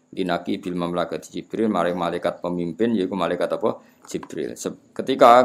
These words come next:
Nabi mau lahir, Jibril dapat tugas, "Ya Jibrilu, he Jibril. Nadi gawe undangan siro, nadi gawe undangan siro." Niki wazane fa'il, napa?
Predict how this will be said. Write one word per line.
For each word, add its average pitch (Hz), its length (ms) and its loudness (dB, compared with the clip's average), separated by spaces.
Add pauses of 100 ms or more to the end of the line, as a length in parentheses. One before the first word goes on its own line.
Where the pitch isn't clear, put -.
Nabi 120 320 4
mau 110 160 8
lahir, 101 320 4
Jibril 120 400 0
dapat 98 320 4
tugas, 107 400 0
"Ya 95 160 4
Jibrilu, 92 640 -2
he 85 80 -2
Jibril. - 480 -8 (480)
Nadi 113 480 2
gawe 107 400 8
undangan 107 400 4
siro, 104 480 -6
nadi 113 480 2
gawe 104 220 6 (100)
undangan 101 320 -2
siro." - 480 -8
Niki 95 80 -12
wazane 98 400 2
fa'il, 104 560 4
napa? 117 320 2